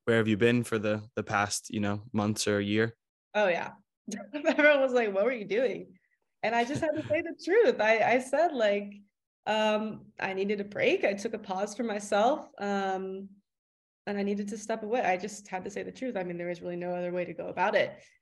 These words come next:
Speaker 2: And a lot of clubs, like, did not like that, you know,
Speaker 1: Mm.
Speaker 2: 'cause, you know, I think a lot of the old school people or coaches or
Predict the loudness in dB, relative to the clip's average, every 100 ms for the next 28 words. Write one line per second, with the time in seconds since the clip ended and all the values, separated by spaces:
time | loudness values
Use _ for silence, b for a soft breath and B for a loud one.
0 | _ -4 -2 0 0 4 4 2 0 0
1 | 0 -4 -8 -2 0 -2 -6 -18 -14 -4
2 | -2 -2 -4 -4 -4 -4 -6 -8 -8 _
3 | _ _ _ _ -8 -4 0 0 0 -4
4 | _ _ -6 -2 0 0 0 2 2 2
5 | 2 0 -2 -6 -2 0 0 -2 -6 -2
6 | 0 0 -2 -14 b b b _ -2 -2
7 | 0 0 0 2 2 2 2 2 2 2
8 | 0